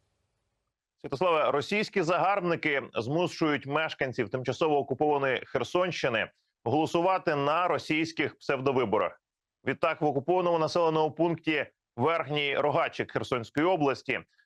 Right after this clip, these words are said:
з одинадцятого серпня цього року у приміщенні, е, районного суду та колишнього казначейства окупанти розміщують російських посіпак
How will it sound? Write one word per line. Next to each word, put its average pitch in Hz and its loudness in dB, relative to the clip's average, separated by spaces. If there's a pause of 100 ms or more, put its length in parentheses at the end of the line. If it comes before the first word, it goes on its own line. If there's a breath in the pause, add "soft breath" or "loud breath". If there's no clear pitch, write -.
з 113 -4
одинадцятого 185 0
серпня 143 -2
цього 135 2
року 160 2
у 127 0
приміщенні, 147 0
е, 135 -2 (140)
районного 135 2
суду 127 2
та 120 0
колишнього 151 0
казначейства 135 -2 (320)
окупанти 202 0
розміщують 151 0
російських 180 -2
посіпак 131 0